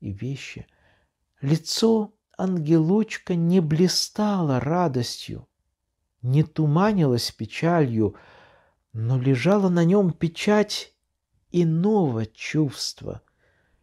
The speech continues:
непередаваемого словами, неопределяемого мыслью — и доступного для понимания лишь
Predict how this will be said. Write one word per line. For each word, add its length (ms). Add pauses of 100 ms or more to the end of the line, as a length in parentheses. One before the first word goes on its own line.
(260)
непередаваемого 1160
словами, 1080 (800)
неопределяемого 1300
мыслью — 1080 (720)
и 80
доступного 880
для 160
понимания 720
лишь 360